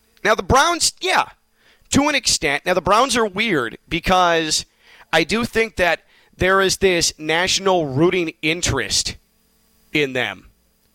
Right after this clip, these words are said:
I do think that there is almost an unfortunate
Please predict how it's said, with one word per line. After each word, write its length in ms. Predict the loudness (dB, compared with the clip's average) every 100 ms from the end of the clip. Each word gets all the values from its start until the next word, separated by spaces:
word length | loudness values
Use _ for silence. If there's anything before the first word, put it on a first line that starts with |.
| _ _ _ -4
I 120 | -2
do 220 | 0 -2
think 300 | 0 0 0
that 240 | -2 -2 0
there 240 | 0 2
is 280 | 2 0 0
almost 680 | 2 2 2 2 0 -2 -2
an 640 | 0 2 2 0 0 -4 0
unfortunate 880 | 0 0 -6 0 2 2 2 0 0